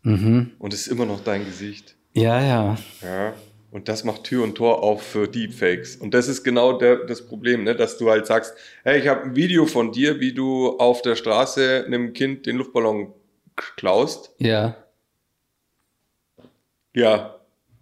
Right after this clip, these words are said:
Speaker 2: Also
Speaker 1: Ja.
Speaker 2: Be-, Videobeweisführung ist damit zu Ende, oder?
Speaker 1: Ja, voll. Ist, äh, totaler Punkt. Oder wenn ich das iterieren kann, irgendwie ein,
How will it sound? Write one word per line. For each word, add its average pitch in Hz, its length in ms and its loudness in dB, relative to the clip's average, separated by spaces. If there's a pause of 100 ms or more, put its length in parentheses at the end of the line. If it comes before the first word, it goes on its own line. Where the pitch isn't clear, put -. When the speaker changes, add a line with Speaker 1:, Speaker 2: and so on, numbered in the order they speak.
(200)
Speaker 2:
Also 113 220 4
Speaker 1:
Ja. 135 60 4
Speaker 2:
Be-, 139 180 0
Videobeweisführung 151 1120 2
ist 123 240 -4
damit 139 400 0
zu - 380 -8
Ende, 131 340 0
oder? 156 300 -4 (1400)
Speaker 1:
Ja, 117 720 0
voll. 139 500 0
Ist, - 300 -2
äh, 110 120 0 (600)
totaler 117 460 0
Punkt. 143 440 -2
Oder 107 220 0
wenn 113 120 2
ich 117 100 -2
das - 180 -4
iterieren 113 480 0
kann, 131 260 2
irgendwie 117 380 2
ein, 113 200 2